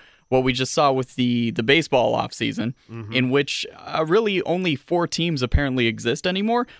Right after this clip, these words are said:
Speaker 1: because they were the only people who did anything. So I, I, I understand that there, there's, there may be some hesitation in terms of what will happen,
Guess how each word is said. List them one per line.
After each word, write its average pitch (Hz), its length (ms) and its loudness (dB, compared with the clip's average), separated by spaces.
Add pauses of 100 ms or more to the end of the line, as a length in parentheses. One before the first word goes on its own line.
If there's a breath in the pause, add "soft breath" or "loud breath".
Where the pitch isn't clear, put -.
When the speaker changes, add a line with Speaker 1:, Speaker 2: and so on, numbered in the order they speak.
Speaker 1:
because 175 240 2
they 196 80 6
were 190 100 4
the 170 140 2
only 170 220 2
people 175 300 0
who 127 60 2
did 160 260 0
anything. - 440 -6 (380 loud breath)
So 202 360 4
I, 135 220 4
I, 180 220 6
I 180 160 4
understand 175 720 0
that 139 420 0
there, 143 240 2
there's, 143 380 0
there 135 280 0
may 135 200 2
be 139 240 4
some 123 220 -2
hesitation 135 680 0
in 123 80 0
terms 131 240 0
of 117 140 -6
what 123 260 2
will 120 140 2
happen, 139 600 0